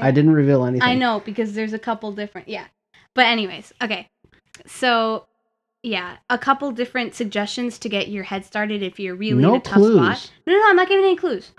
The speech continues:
Speaker 2: I'm giving suggestions for what you could believe. Um,
Speaker 1: Listen to
Speaker 2: in
Speaker 1: our
Speaker 2: case
Speaker 1: podcast.
Speaker 2: you,
Speaker 1: Listen
Speaker 2: yeah,
Speaker 1: to it
Speaker 2: listen
Speaker 1: three
Speaker 2: closely.
Speaker 1: times, four times.
Speaker 2: Slow it down, turn it backwards.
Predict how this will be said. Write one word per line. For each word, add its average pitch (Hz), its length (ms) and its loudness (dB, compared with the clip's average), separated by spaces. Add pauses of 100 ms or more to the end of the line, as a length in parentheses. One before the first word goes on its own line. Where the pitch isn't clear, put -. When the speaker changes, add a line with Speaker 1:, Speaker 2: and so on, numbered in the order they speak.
(120)
Speaker 2:
I'm 262 140 2
giving 302 240 0
suggestions 247 540 -2
for 220 180 -6
what 196 280 -4
you 220 120 -8
could 190 240 -10 (240)
believe. 202 480 -6 (400)
Um, 165 340 0
Speaker 1:
Listen 180 280 6
to 254 60 4
Speaker 2:
in 214 60 6
Speaker 1:
our 190 60 6
Speaker 2:
case - 80 0 (260)
Speaker 1:
podcast. - 320 -8
Speaker 2:
you, 226 180 -6
Speaker 1:
Listen 180 380 6
Speaker 2:
yeah, 180 120 2
Speaker 1:
to 165 100 6
it 156 40 6
Speaker 2:
listen 190 220 -6 (100)
Speaker 1:
three 135 160 4
Speaker 2:
closely. 185 100 0
Speaker 1:
times, 143 440 0
four 180 260 0
times. 113 540 -6 (580)
Speaker 2:
Slow 233 340 -2
it 247 120 -2
down, 208 380 -2
turn 214 200 -6
it 214 120 -8
backwards. 185 720 -12